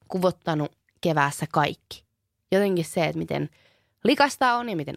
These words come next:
alastonta on ja miten raakaa kaikkialla on ja katupöly ällöttää. Ja mä päätin siinä hetkessä niellä mun sanat, että mä vaan pilais kenenkään kevätfiilistelijän modea.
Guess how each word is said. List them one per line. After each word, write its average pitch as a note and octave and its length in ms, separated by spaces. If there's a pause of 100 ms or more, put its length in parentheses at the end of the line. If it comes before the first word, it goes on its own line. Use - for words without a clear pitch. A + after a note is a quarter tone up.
alastonta F#3+ 600
on F3 160
ja E3+ 60
miten C#3 300
raakaa E3+ 540
kaikkialla D#3+ 580
on D#3+ 200
ja D3+ 200 (420)
katupöly F3 600 (520)
ällöttää. D3+ 680 (260)
Ja D3 220 (640)
mä E3 200
päätin D3+ 340
siinä D3+ 220
hetkessä D#3 420
niellä D3 240
mun - 180
sanat, D#3 320
että - 200
mä D3 120
vaan C#3+ 200
pilais E3+ 320
kenenkään E3 500 (440)
kevätfiilistelijän D#3+ 1040 (680)
modea. G3+ 340